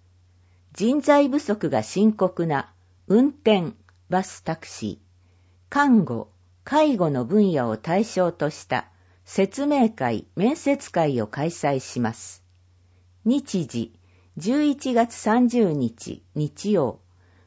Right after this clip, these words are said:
午後一時三十分から四時。受付午後一時から。場所、イオンモール木更津、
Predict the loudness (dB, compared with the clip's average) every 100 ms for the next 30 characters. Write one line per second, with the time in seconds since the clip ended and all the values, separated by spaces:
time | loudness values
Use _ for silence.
0 | -2 0 4 4 2 0 -4 -2 -4 -2
1 | 0 2 0 -4 -6 -6 -6 -6 -8 -6
2 | -4 0 0 0 -8 -16 _ _ _ _
3 | _ _ -8 -2 -4 -4 -4 -2 -2 0
4 | 2 4 2 0 -4 -4 -6 -8 -10 -10
5 | -16 _ _ _ _ _ _ _ -4 -4
6 | -2 -2 -2 _ _ -6 2 2 4 2
7 | 4 4 2 -6 -6 0 0 0 -2 -6